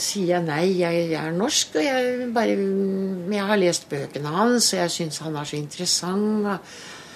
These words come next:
og sånn. Og så, så skjønte jo han at dette her er jo en, en jentunge som er helt på villspor.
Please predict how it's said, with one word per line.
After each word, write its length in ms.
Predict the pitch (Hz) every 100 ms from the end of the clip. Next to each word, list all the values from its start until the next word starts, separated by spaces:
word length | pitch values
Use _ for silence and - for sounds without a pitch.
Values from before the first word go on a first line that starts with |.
| - -
og 80 | 175
sånn. 240 | 175 170 180 -
Og 100 | 156 - - - -
så, 200 | - - - - - - - - -
så 160 | 190
skjønte 480 | - 285 220 131 -
jo 80 | 208
han 220 | 185 160 180
at 220 | 190 - - - -
dette 260 | 139 143
her 260 | 156 190 156
er 60 | 135
jo 100 | 143
en, 300 | 160 147 156 160
en 160 | 156 160 160
jentunge 500 | 180 143 - 131 131 143
som 220 | 165 165 165 170
er 160 | 170 147
helt 260 | 143 139
på 100 | - 190
villspor. 480 | 170 - 339 370